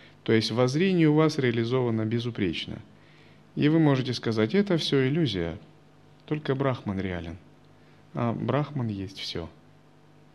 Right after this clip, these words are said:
И какая-либо ситуация вас уже не сможет ни поколебать, ни сбить. Потому что у вас есть очень мощный фундамент.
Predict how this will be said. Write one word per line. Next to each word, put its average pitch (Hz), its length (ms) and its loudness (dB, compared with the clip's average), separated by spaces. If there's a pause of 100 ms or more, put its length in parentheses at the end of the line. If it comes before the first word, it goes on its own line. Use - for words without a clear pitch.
(840)
И 113 400 2
какая-либо 147 480 2
ситуация 170 640 0
вас 147 260 0
уже 143 160 -2
не 147 140 0
сможет 135 420 0
ни 135 100 0
поколебать, 135 760 -2
ни 120 140 -2
сбить. 90 400 -8 (1900)
Потому 151 300 0
что 170 220 0
у - 20 2
вас 160 220 2
есть 151 280 2
очень 160 360 2
мощный 113 320 -2
фундамент. 95 560 -2